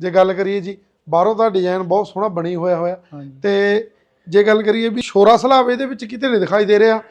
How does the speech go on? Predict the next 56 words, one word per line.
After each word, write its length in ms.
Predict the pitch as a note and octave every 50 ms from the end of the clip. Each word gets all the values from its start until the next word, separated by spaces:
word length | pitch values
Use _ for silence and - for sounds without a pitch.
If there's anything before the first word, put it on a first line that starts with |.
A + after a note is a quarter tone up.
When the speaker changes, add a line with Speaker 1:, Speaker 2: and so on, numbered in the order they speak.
| _ _ _ _ _ _ _ -
Speaker 1:
ਤੇ 260 | A3+ A3+ C4+ - - _ _ _ _ E3+
ਜਿਵੇਂ 280 | F#3+ G#3 A3 A#3 B3+
ਉਚਾਈ 400 | C#4 A#3+ - - G#3+ G#3 G#3 A3
ਦੇ 100 | A3 A#3
ਵਿੱਚ, 220 | A#3 A3+ A#3 B3 B3+
ਮਤਲਬ, 240 | A#3+ A#3 A#3 A#3
ਪੰਜ 260 | A#3 A#3 A3 G#3+ G3+ G#3
ਤੋਂ 140 | F#3+ A#3
ਛੇ 200 | - - G#3 G3+
ਫੁੱਟ 160 | F3+ F3 E3+ F#3
ਤੋਂ 120 | G#3 G#3
ਉੱਚੇ 260 | F3 - - G#3+ G#3
ਹੀ 60 | G3+
ਭਰਤ 300 | G3 G3+ A#3 A3+ A3+ -
ਪਾ 140 | E3+ F#3 F3+
ਕੇ 200 | E3 F3 F3 E3+ F3 _ _ _ - -
Speaker 2:
ਹਾਂ 120 | E3 D#3+
ਜੀ। 120 | D#3 A3 A3+
Speaker 1:
ਘਰ 80 | G#3+
ਬਣਿਆ। 320 | F3+ F3 D#3+ D#3 D3+ D3+ C#3+
ਕੀ 180 | _ _ -
Speaker 2:
ਹਾਂ 60 | A#3+
ਜੀ। 60 | B3 B3+
Speaker 1:
ਆਪਾਂ 240 | B3 A#3+ B3 B3+
ਨਿਓਆਂ 320 | A#3 G#3+ G#3 G#3 G#3 G#3+ A3
ਦੇ 60 | A3+
ਵਿੱਚ 200 | G#3+ A3 - -
ਕੀ 180 | - A3+ A3 F3
ਟ੍ਰੀਟਮੈਂਟ 420 | F#3 G#3 G3 E3+ F#3+ F#3 F3+ E3+
ਕੀਤਾ 260 | E3 F#3 - - F3
ਹੋਇਆ 180 | E3 D#3 D3 D3
Speaker 2:
ਹਾਂ 80 | F#3+
Speaker 1:
ਹੈ? 40 | G3
Speaker 2:
ਜੀ, 160 | G3 F#3 G#3
ਇਹ 140 | A3 A3+ A3+
ਸ਼ੁਰੂ 320 | A3 - G#3 G3 G3+ A3+ A3+
ਤੋਂ 140 | A3+ A#3
ਹੀ 120 | A3+ A3 G#3+
ਅਸੀਂ 160 | F#3 G3 G3+
ਚੱਲਦੇ 380 | - G3+ F3+ E3 D#3 D3+ E3 E3
ਹਾਂ 100 | E3+ E3
ਸੋਰੇ 260 | E3 E3+ E3+ F3 E3
ਸਲਾਬ 380 | - F#3 F#3 G3 G3 F3+ D#3+
ਤੋਂ 100 | - F#3
ਲੈ 140 | F3+ F3 F3
ਕੇ, 300 | E3+ - F#3 F3+ F3+ F3 _ _ _ _ _ _ _ _ _ _ _ - E3+
ਅਹ, 40 |
Speaker 1:
ਜੀ। 340 | E3+ F3 E3+ E3 E3+ G3 G#3
Speaker 2:
ਇਹ 100 | F#3+ G3
ਸਟਰਕਚਰ 500 | G3 - - - F#3+ E3+ - - G3 F#3
ਫਰੇਮ 300 | F3+ - E3 D#3 D3 C#3+
ਬਣਾਇਆ 320 | C#3 C#3 C#3+ C#3+ C#3+ D3 D3+
ਜੀ, 120 | D#3 D#3+
ਇਹ 200 | D3 F3 F#3 F3+ F3 _ -
ਸਾਰੀ 200 | E3+ E3+ E3 F#3+
ਬਿਲਡਿੰਗ। 360 | F#3 G3 G3 G3 G3 G3 F#3+